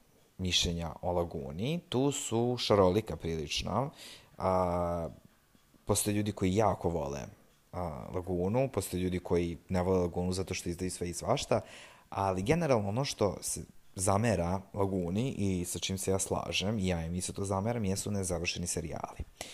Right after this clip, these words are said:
Ja imam ovde jedan serijal koji je nezavršen, dve knjige su izdate od četiri i tu su stali. I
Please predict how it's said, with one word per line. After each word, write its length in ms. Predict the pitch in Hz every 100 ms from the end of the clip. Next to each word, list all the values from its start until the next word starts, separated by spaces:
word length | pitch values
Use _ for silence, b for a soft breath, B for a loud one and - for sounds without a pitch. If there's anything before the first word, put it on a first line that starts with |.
| B B B
Ja 160 | 110
imam 260 | 123 120 107
ovde 240 | 92 90
jedan 220 | 90 87 92
serijal 380 | 90 87 92
koji 160 | - 90
je 40 |
nezavršen, 680 | 85 - 80 85 95 135 131
dve 200 | 92 92
knjige 320 | - 90 82
su 140 | 78 87
izdate 400 | 101 113 - 82
od 240 | 92 92 -
četiri 600 | - 80 - 113 135 -
i 140 | 92 -
tu 100 | 95
su 160 | -
stali. 540 | 85 - 69 80 104 147 B B B B
I 380 | 98 95 87